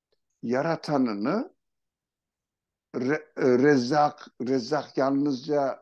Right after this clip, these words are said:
karın doyurmak değil, havada bir rızıktır. Değil mi? Güzel bir, e, bahar havası da, güzel bir kış atmosferi de rızıktır.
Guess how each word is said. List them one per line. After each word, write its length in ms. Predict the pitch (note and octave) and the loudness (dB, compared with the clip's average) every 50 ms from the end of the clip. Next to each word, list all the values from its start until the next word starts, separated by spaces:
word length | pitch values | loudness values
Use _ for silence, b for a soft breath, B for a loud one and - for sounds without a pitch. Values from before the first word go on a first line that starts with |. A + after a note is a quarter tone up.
| _ - | _ -16
karın 440 | - - B2 B2+ C#3+ D3 D3 C3+ | -12 -8 -6 -2 -2 0 0 2
doyurmak 580 | C3+ C3+ C3 C3 B2+ C3+ C3 B2 - _ _ _ | 2 4 4 4 4 2 2 0 -2 _ _ _
değil, 340 | D#3 D#3 E3 C3 D#2+ - _ _ _ _ _ _ _ _ _ _ | 2 2 2 2 0 -4 _ _ _ _ _ _ _ _ _ _
havada 520 | - B2+ B2+ C#3 D3+ D3+ E3 D#3+ C3+ B2+ | -10 -6 -2 -2 0 0 0 -2 -2 -2
bir 80 | C3+ A2+ | -4 -4
rızıktır. 840 | A2 A2 F#2+ F2+ A2 G2+ - - _ _ - F#3 A#3+ - - _ _ _ _ _ _ _ _ _ _ _ _ _ _ _ _ _ _ _ _ _ _ - | -4 -8 -8 -10 -10 -10 -10 -14 _ _ 0 0 0 0 -4 _ _ _ _ _ _ _ _ _ _ _ _ _ _ _ _ _ _ _ _ _ _ -2
Değil 120 | D#3 A3 | 0 2
mi? 160 | C4 B3+ - | 2 2 2
Güzel 500 | A2 B2 A2 A2 C#3 D#3 G3 A3 G3 D3 | 0 -2 2 4 6 6 6 4 4 4
bir, 320 | D3 D3 D3+ D3 C3+ - - | 4 6 6 4 2 0 0
e, 240 | C3 A#2+ G#2+ G2 | 0 0 0 0
bahar 320 | A#2+ A#2 G#2+ - D3+ D#3+ D3 | -2 -2 -2 -4 -4 -4 -2
havası 500 | B2+ A#2+ B2 B2+ B2 - - C#3+ B2+ B2+ | -2 0 0 0 -2 -4 -6 -10 -8 -4
da, 320 | C3 B2 B2+ C3 - - _ - | -2 -2 -2 -2 -6 -10 _ -12
güzel 540 | B2 A2+ A#2 A2 G#2+ D3 D#3 F3 E3 C#3 C3+ | -8 -6 -6 -2 0 2 4 4 4 4 4
bir 140 | C#3 C3 B2 - _ | 2 2 2 -2 _
kış 520 | - - G#3 F#3 - - - - - - _ _ - | 0 2 2 2 2 -2 -8 -14 -16 -18 _ _ -4
atmosferi 800 | A#2+ A#2 - - D#3+ D3 C3 A2+ - - D3+ C3+ B2 C3 A#2 A2+ | -4 -4 -4 -6 -6 -4 -4 -4 -4 -2 0 0 2 2 2 2
de 120 | B2+ A#2 | 2 2
rızıktır. 640 | A2 A2 G#2 G2+ A2 G#2+ - - - - G3+ A3+ C4 | 2 0 -2 -2 -2 -4 -4 -6 0 2 4 4 4